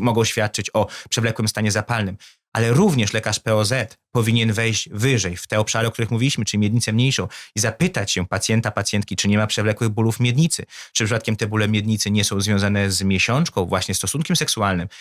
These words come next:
czy nie są związane z pozycją stojącą, czy nie występują bardziej po, po dniu, po ciężkim dniu pracy.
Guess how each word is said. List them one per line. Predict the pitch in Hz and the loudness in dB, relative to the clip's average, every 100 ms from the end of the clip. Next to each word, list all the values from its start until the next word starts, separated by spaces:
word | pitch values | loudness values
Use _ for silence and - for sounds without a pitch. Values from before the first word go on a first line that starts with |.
| - | -10
czy | - | -2
nie | 110 | 0
są | 117 | 0
związane | 107 113 | 2 2
z | - | 0
pozycją | 110 107 104 | 0 0 -2
stojącą, | - 107 117 165 196 92 | -2 0 2 2 2 -2
czy | 92 104 | -2 -2
nie | |
występują | 98 - 95 101 101 - _ _ | 0 -2 -2 0 0 -4 _ _
bardziej | 107 104 101 117 123 101 107 110 - _ - | -2 -2 -2 0 0 -2 -2 -2 -4 _ -2
po, | 110 107 104 | 2 2 0
po | - 120 | -2 2
dniu, | 117 117 | 2 2
po | 107 117 | 0 -2
ciężkim | 113 104 - | 0 -2 -2
dniu | 98 104 | -4 -2
pracy. | 156 156 - | -2 -2 -4